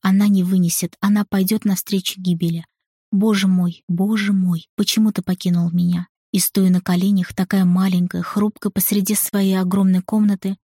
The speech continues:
Анжелика чувствовала, что умирает. Но каждый раз в минуту наивысшей скорби к ней приходило внезапное облегчение. Небо снисходило к ее мукам и возвращало ей прежние иллюзии. Она босиком спрыгивала на пол, в стремительном порыве бежала к окну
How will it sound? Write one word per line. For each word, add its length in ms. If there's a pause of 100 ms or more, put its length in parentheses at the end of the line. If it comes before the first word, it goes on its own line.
(100)
Анжелика 480
чувствовала, 440
что 220
умирает. 580 (460)
Но 120
каждый 380
раз 280
в 60
минуту 440
наивысшей 600
скорби 560
к 80
ней 160
приходило 500
внезапное 540
облегчение. 720 (180)
Небо 500
снисходило 800
к 140
ее 180
мукам 420 (100)
и 80
возвращало 640
ей 200
прежние 520
иллюзии. 440 (100)
Она 200
босиком 440
спрыгивала 580
на 220
пол, 220 (120)
в 60
стремительном 640
порыве 380
бежала 460
к 100
окну 320